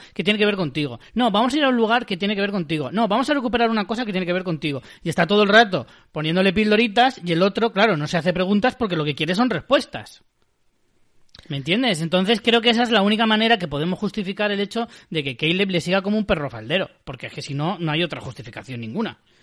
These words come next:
Es lo que tú dices. La otra va de escabechina en escabechina y no, y el otro ni se pregunta mínimamente si eso está bien, está mal,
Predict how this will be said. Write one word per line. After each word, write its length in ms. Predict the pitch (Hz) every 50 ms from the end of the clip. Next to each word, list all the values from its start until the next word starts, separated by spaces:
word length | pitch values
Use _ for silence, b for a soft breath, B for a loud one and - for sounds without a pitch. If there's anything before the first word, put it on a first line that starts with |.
| _ _
Es 80 | - 139
lo 80 | 156
que 100 | 165 202
tú 80 | 175 170
dices. 380 | 156 208 262 220 185 135 - B B B B
La 120 | 170 143
otra 240 | 156 165 180 170 175
va 260 | 196 226 214 151 - - 160
de 100 | 151 147
escabechina 460 | - - 143 147 135 - 175 180 190
en 60 | 196
escabechina 580 | 190 - 202 202 196 - 226 226 247 285 277 -
y 120 | 190 185
no, 280 | 175 170 175 175 180 165 B B B B
y 100 | 180 175
el 80 | 165 175
otro 160 | 165 202 208
ni 140 | 240 233 -
se 140 | - 185
pregunta 380 | 151 170 160 151 170 175 156 185
mínimamente 600 | 185 185 185 190 185 180 185 190 190 185 277 247
si 100 | 180 190
eso 100 | 165 180
está 180 | 170 - 190 175
bien, 140 | 185 202
está 220 | 202 - - 190 180
mal, 200 | 185 202 269